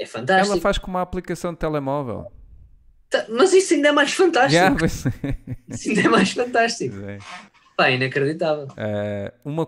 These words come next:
Speaker 2: uma dica que ela me deu, e isto vamos os dois crescer imenso com as dicas da Laura, pelo menos no Instagram.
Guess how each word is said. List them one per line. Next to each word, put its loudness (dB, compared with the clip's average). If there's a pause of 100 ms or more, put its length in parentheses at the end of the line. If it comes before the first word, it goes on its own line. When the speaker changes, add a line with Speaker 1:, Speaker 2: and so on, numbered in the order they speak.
Speaker 2:
uma -2
dica -4
que -4
ela -4
me -6
deu, -6
e -6
isto -14
vamos -8
os -12
dois -6
crescer -10
imenso -8
com -16
as -12
dicas -16
da -14
Laura, -10 (180)
pelo -18
menos -14
no -12
Instagram. -12